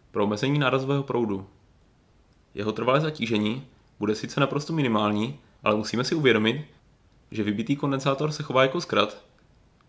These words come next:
a když se při zapínání trefíme do vrcholku amplitudy, může se na něm na chvilku objevit napětí až tři sta dvacet voltů. Klasický uhlíkový rezistor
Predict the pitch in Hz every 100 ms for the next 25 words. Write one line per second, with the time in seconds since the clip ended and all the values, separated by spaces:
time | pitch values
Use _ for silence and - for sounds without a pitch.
0 | _ _ _ _ _ - 107 101 113 -
1 | 143 139 139 143 156 151 - 139 143 151
2 | 131 - 135 175 143 113 110 104 113 147
3 | - _ _ _ _ 107 104 101 123 143
4 | 147 147 147 160 113 107 113 - - _
5 | _ - 101 110 110 143 147 147 - 113
6 | 127 139 143 135 123 - 104 107 - _
7 | _ _ _ _ _ _ _ _ _ _
8 | _ - - - 110 - 160 156 120 120
9 | 147 165 135 107 - 104 131